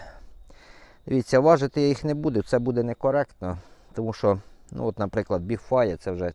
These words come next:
третє плодоношення. Super Queen теж вже доросле деревце. Це ось перше плодоношення, другий рік від посадки Early Star від Манько Ніколая.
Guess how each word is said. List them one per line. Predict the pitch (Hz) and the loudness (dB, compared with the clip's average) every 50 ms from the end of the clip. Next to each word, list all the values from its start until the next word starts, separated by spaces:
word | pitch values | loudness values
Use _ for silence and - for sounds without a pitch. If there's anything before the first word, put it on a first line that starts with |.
| - - - | -8 -10 -6
третє | - 101 98 - - | -2 -2 -2 -2 -4
плодоношення. | 92 - 85 90 85 85 85 82 80 80 - - 80 76 78 78 - _ _ _ - - - - - - - - - - - - | -10 -8 -8 -8 -6 -6 -8 -8 -10 -10 -12 -12 -14 -12 -12 -14 -16 _ _ _ -20 -20 -20 -20 -20 -20 -20 -20 -20 -20 -14 -12
Super | - 101 - 110 104 101 - - | -12 -6 -2 -2 -4 -2 -4 -4
Queen | 123 120 113 110 92 87 90 80 - - - - - - - - - - - - - | -4 -2 -2 -2 -4 -4 -6 -8 -12 -16 -20 -20 -20 -20 -20 -20 -20 -20 -20 -16 -6
теж | - 104 104 98 87 | -2 0 0 0 0
вже | 85 80 87 90 87 82 | -2 -2 -2 -2 -2 -2
доросле | 85 85 87 87 87 85 - - 82 78 | -2 -4 -2 -2 -4 -4 -6 -8 -8 -6
деревце. | 78 82 80 78 - - - 80 76 - - - - - - - - - - - - - - - - - - | -6 -6 -6 -6 -8 -10 -12 -12 -12 -12 -12 -16 -20 -20 -20 -20 -20 -20 -20 -20 -20 -20 -20 -20 -20 -18 -8
Це | - 131 131 | -2 0 2
ось | 120 107 101 - | 2 2 0 0
перше | - - 113 104 - - 104 | 0 0 0 0 0 -4 -6
плодоношення, | - 113 107 104 101 101 110 120 120 - - 101 92 90 85 | -4 -2 -2 0 0 -2 -2 -2 -4 -4 -4 -4 -2 -2 -2
другий | 85 92 98 95 92 90 | 0 0 0 2 2 2
рік | 90 90 - - | 0 -2 -4 -6
від | 85 - | -10 -8
посадки | - - 85 - - 92 87 85 - - - 85 | -8 -8 -8 -6 -4 -4 -4 -4 -4 -6 -4 -4
Early | 85 82 87 90 82 - - - | -2 -2 -4 -6 -10 -10 -8 -2
Star | 117 123 135 131 127 - - - - - | 0 0 0 0 -2 -8 -16 -20 -18 -12
від | - 90 95 87 | -10 -8 -6 -6
Манько | 90 95 98 98 98 - - 90 85 | -4 -4 -4 -6 -6 -6 -6 -6 -6
Ніколая. | 80 80 - - 85 80 80 78 78 76 71 | -6 -8 -8 -6 -6 -4 -4 -4 -4 -6 -8